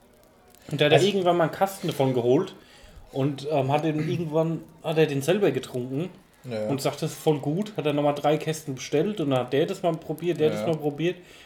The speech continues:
Speaker 1: Und mittlerweile verkauft er Palette im
Speaker 2: Weißt du,
Speaker 1: Monat.
Speaker 2: weißt du, was mir ein Rätsel ist? Ich kenn mich ja da nicht mit aus. Ich meine, im
Speaker 1: Hm.
Speaker 2: Bier, das sind ja immer dieselben drei Zutaten.
Speaker 1: Hm.
Speaker 2: Das ist ja immer nur das Gleiche, aber das gibt so massive Unterschiede, wie das Bier schmeckt.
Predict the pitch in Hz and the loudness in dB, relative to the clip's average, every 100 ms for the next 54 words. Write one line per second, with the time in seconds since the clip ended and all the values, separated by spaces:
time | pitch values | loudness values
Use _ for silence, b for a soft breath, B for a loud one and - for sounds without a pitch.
0 | B 139 151 156 143 151 147 143 151 151 | B -2 2 2 4 4 2 0 -2 -2
1 | 139 127 160 160 127 117 120 113 110 143 | -2 2 2 4 4 4 4 2 0 -2
2 | 151 165 175 170 156 127 160 185 160 151 | -4 2 2 2 2 4 2 2 -4 -6
3 | 143 - 180 165 156 147 156 151 123 131 | -4 -2 -2 0 0 2 0 -2 0 0
4 | 131 - 143 151 147 135 175 220 170 180 | 0 -2 -2 0 0 -2 0 2 2 0
5 | 185 180 190 170 156 180 180 175 135 151 | 0 2 0 2 4 4 2 -2 2 2
6 | 147 151 139 123 104 104 - 143 143 143 | 2 -4 -2 -2 -2 -6 -4 -2 0 -2
7 | - 117 165 190 196 220 202 180 - 156 | -4 -4 -6 -6 -2 0 0 0 2 2
8 | 160 143 127 - 139 135 - 185 226 226 | 2 0 -2 -4 -6 -6 -4 0 2 2
9 | 190 - 190 214 196 156 196 208 165 - | 0 -2 -4 -4 -4 -6 -4 -2 -4 -4
10 | 156 160 143 131 - 214 240 240 135 - | -4 -2 -2 -2 -4 -8 -8 -4 -4 -4
11 | - | -10